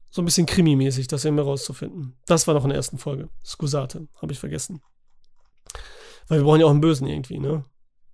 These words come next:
Ist ja klar. Und das ist ja auch was Wichtiges, die Bösen bei Star Wars. Was ja immer neunzig Prozent das Imperium ist oder andere, die dasselbe irgendwie wollen und so Antihelden sind.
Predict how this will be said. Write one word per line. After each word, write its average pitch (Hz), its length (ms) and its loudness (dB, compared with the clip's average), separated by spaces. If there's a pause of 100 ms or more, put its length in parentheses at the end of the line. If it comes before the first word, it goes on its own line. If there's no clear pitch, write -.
(420)
Ist - 120 -8
ja 147 80 -4
klar. 180 300 -10 (560)
Und 147 80 0
das 143 80 4
ist 160 80 0
ja 175 80 8
auch 175 100 4
was 151 140 2
Wichtiges, 139 600 0
die 156 120 -2
Bösen 147 380 4
bei 139 100 2
Star 147 320 4
Wars. - 400 -6 (720)
Was 151 220 -8
ja 185 80 -2
immer 151 240 0
neunzig 147 280 0
Prozent 151 280 -2
das 139 100 -2
Imperium 202 420 0
ist 190 140 0
oder 175 320 0
andere, 170 240 -2
die 151 80 -4
dasselbe 160 420 -2
irgendwie 143 280 -2
wollen 170 200 2
und 151 120 0
so 151 460 -2
Antihelden 135 400 -4
sind. 170 260 -14